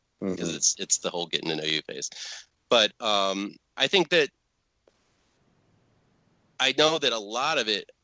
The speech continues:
Speaker 1: for me, actually has to do with, um, just, uh, being able to trust, trust, uh, the artist at first, and then just, like, going in and,
Speaker 2: Mm.
Speaker 1: and just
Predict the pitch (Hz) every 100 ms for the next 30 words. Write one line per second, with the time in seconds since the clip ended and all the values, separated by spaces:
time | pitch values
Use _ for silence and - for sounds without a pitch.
0 | - - 110 143 185 110 95 - _ -
1 | 98 - 98 92 92 - 85 95 87 87
2 | 82 - 92 85 85 87 - - 95 87
3 | - - - 92 90 85 - _ _ _
4 | _ _ _ _ _ _ _ _ _ _
5 | 131 117 113 104 101 90 107 92 - -
6 | - - 101 92 - - 92 87 85 -
7 | 95 95 92 92 - - 107 - 95 -
8 | 107 147 - - - 101 98 95 90 87
9 | 95 87 92 92 92 90 90 87 90 92
10 | 87 92 - 98